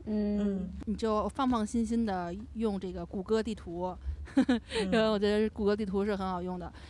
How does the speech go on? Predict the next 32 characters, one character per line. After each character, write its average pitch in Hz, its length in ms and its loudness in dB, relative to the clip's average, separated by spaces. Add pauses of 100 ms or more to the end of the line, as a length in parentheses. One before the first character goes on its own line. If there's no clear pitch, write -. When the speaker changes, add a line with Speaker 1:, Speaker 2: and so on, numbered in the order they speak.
(140)
Speaker 3:
然 214 140 2
后 254 180 4
呢， 233 340 2
另 294 260 2
外 294 280 2
呢， 226 240 0
我， 190 280 0
我 190 160 0
是 233 120 -2
建 254 260 0
议 240 100 2
有， 214 160 6
如 226 180 -2
果 262 140 2
你 240 80 2
在 196 120 -4
英 240 220 -2
国 240 100 0
大 254 240 0
城 170 260 -8
市， 165 240 -10
尤 180 120 -2
其 226 100 -4
像 233 180 -2
伦 196 200 -2
敦， 220 420 4
我 196 80 -4
记 277 140 -4
得 262 80 0
曼 247 200 2
城 196 300 -6
和， 226 180 -4